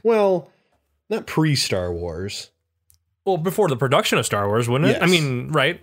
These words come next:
Speaker 2: Okay.
Speaker 1: Yes.
Speaker 2: Yeah.
Speaker 1: And then nineteen seventy-eight is when it was announced as his next movie that he was gonna do. And
Speaker 2: <laughs>
Speaker 1: Steve Martin was gonna do it, right? So that's, like, this weird backstory.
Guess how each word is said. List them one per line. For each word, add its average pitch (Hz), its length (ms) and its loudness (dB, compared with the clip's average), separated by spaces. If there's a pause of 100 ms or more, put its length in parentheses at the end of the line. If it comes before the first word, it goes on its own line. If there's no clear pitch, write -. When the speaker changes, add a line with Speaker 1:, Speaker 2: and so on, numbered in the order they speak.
Speaker 2:
Okay. 117 240 -2 (140)
Speaker 1:
Yes. 104 180 -4
Speaker 2:
Yeah. - 280 -10 (380)
Speaker 1:
And 127 100 0
then 139 160 2
nineteen 143 320 0
seventy-eight 117 440 0
is 101 100 -2
when 101 100 -4
it 98 40 -4
was 98 120 -2
announced 98 400 -4
as 90 380 -8
his 104 220 -6
next 107 340 -4
movie 98 240 -4
that 87 140 -6
he - 80 -12
was 90 160 -10
gonna 90 180 -10
do. 82 280 -12 (180)
And 160 160 2
Speaker 2:
<laughs> - 0 -
Speaker 1:
Steve 135 240 4
Martin 110 240 0
was 98 140 -4
gonna 92 180 -6
do 85 160 -10
it, - 120 -16 (140)
right? 104 240 -6 (460)
So - 140 -2
that's, 139 120 0
like, 139 140 0
this 120 160 -4
weird 110 260 -2
backstory. 95 540 -6